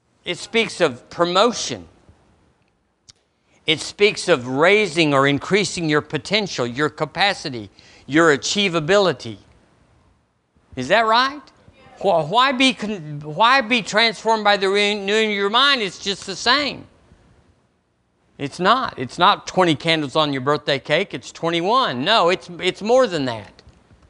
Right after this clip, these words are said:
And so we should pay attention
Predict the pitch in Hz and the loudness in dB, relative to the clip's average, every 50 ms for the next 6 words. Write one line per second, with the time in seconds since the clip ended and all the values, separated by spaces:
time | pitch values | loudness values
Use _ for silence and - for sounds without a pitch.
0 | _ _ _ _ _ _ _ _ _ _ _ _ _ _ _ _ _ 131 135 139 | _ _ _ _ _ _ _ _ _ _ _ _ _ _ _ _ _ -8 -8 -6
1 | - - - 139 120 131 143 143 160 170 147 - - - 143 139 139 147 147 - | -6 -2 2 2 4 4 2 0 -2 -4 -4 -6 -4 -2 -2 -2 -4 -8 -14 -18
2 | _ _ - 107 107 110 127 135 - 185 208 226 208 - - 113 113 135 135 | _ _ -8 -6 -4 -4 -4 -6 -4 -4 -4 -4 -4 -6 -8 -6 -8 -8 -10